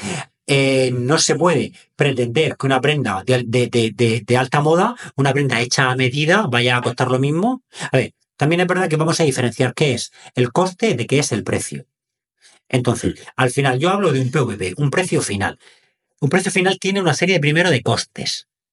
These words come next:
que no van a ser los mismos los costes que se haya producido en serie,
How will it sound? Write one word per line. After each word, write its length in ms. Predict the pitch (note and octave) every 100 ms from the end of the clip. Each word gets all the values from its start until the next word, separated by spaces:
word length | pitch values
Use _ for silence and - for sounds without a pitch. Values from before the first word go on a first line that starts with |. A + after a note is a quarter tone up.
| _ _ _ _
que 100 | G#2
no 120 | G#2+
van 100 | A#2
a 60 | A2+
ser 180 | - B2
los 100 | A#2+
mismos 320 | C#3 D3 G2
los 120 | F#2
costes 320 | - C#3 -
que 80 | -
se 100 | -
haya 140 | A2
producido 380 | A2+ A2 G#2+ A#2
en 100 | A2+
serie, 420 | A2+ C#3+ E3 A3